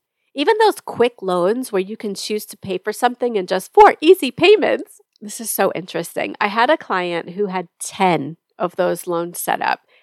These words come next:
and she wasn't paying any attention when she set them up. And then all of a sudden, she had all of these mini loans that sh-, had to be paid no matter what,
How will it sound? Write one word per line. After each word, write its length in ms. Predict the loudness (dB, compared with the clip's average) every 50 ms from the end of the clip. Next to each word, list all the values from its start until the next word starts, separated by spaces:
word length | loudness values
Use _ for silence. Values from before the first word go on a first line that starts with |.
| _ _
and 180 | -8 -8 -8 -8 _
she 260 | -10 -10 -8 -8 -8
wasn't 480 | -6 -2 0 0 0 0 -4 -6 -6 -8
paying 340 | -10 -6 -4 -4 -4 -4 -6 _ _ _ _ _ _ _ _ _ _ -10
any 280 | -8 -6 -6 -4 -2
attention 640 | -2 -2 2 4 4 4 4 2 2 2 2 2 2
when 160 | 2 0 0 0
she 220 | -2 -6 -6 -6
set 260 | -2 0 0 0 0
them 140 | 0 -2 2
up. 300 | 2 2 2 2 0 _ _ -20 -20 -20 -8 -2
And 140 | 0 2 2
then 160 | 2 2 2 6 8
all 160 | 10 10 12
of 80 | 10
a 80 | 10 8
sudden, 440 | 6 6 4 4 4 2 2 0 -4
she 260 | -8 -12 -10 -10 -2
had 240 | 2 4 4 4 4
all 220 | 4 4 4 4
of 100 | 4 2
these 240 | -2 -6 -6 -6 -4
mini 280 | -2 0 0 0 0 2
loans 460 | 2 2 2 2 2 0 -2 -4 -2
that 180 | -2 -2 -2
sh-, 60 | -2 -8 _ -4
had 160 | 2 2 2
to 80 | 2
be 140 | 0 -6 -8
paid 480 | -10 -4 -2 0 0 0 0 -4 -6 -4
no 100 | 0 4
matter 220 | 6 6 6 6
what, 380 | 4 4 4 4 2 2 -2